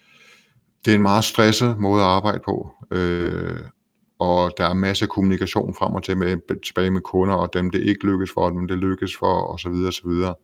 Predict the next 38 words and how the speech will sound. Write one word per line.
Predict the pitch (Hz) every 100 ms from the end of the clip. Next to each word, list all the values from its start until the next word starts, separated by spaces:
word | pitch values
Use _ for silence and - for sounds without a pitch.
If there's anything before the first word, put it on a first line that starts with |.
| _ _ _ _ _ _ _ _
Øh, | 92 90 87 87 82 82 80
og | 92
det | 98
er | 95
ikke | -
fordi, | 92 98
jeg | 95
er | 90
doven | 87 85 101
eller | 95 85
ikke | 87
vil | 95 95
noget, | 90 90
men, | 92 85
øh, | 82 82 85 85 -
jeg | 92
kan | 95 98
bare | 95
bedre | - 98
lide | 98 101
nogle | 95 -
faste | 101 98 -
rammer | 90 90 101
og | 95
nogle | 90 90
faste | - 95 -
aftaler | 85 87 92 - 95 90 92
og | - 90 90 85 -
arbejde | 90 95 92 90
med |
nogle | 92 90
kunder, | - 90 95 95 _ _ _ _ _ - -
som | - 87
er | 90
klar | - 101 92
over, | 92 92
at, | 82 87 -
øh, | 82 82 82 80